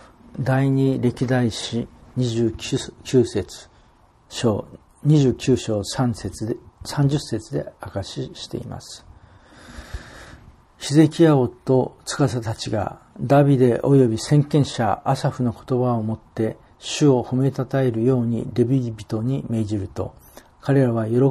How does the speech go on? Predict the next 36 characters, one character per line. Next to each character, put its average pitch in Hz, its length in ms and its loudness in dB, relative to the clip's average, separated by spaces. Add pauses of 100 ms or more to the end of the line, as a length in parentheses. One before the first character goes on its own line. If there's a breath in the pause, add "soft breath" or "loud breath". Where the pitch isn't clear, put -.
(120)
び 123 80 -4
つ 139 160 -6
つ - 100 -10
褒 110 120 -4
め 110 120 -4
た 101 160 -8
た 101 140 -8
え - 160 -8
た。 - 200 -12 (300 soft breath)
そ - 160 -2
し - 140 -6
て 123 300 0
一 - 180 -10
同 120 220 2
は 120 260 -2
ひ - 220 -10
ざ 120 100 0
ま 117 140 -2
ず 104 180 -12
き、 123 220 -8
伏 - 200 -14
し - 300 -10 (220)
拝 98 280 -6
ん 98 60 -12
だ。 - 160 -10 (1080 soft breath)
こ 143 160 0
こ 160 140 2
で 170 120 4
の 156 100 0
褒 131 80 -2
め 131 120 2
た 123 140 -4
た 131 140 -4
え 123 80 0
る 120 100 -2
は、 117 240 0